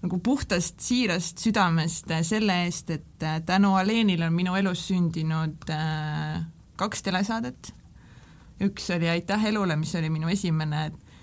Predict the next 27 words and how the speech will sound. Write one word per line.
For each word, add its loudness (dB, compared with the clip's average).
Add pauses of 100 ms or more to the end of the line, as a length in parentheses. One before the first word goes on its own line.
(280)
äh, 0
teleprojekt, 0 (220)
mille 0
produtsent 0
ma 4
olin 2
ja 0 (520)
Aleni 2
laul 0
Ei 0
ole 0
öeldud -2
lihtsalt -6
tuulde -2
oli -2
selle -2
tunnus, 0
äh, 0
muusikaks 2 (540)
ja 2
see 0
inspireeris, 0 (300)
äh, -2
kogu 2
seda, 0 (680)
seda 0
saadet, 0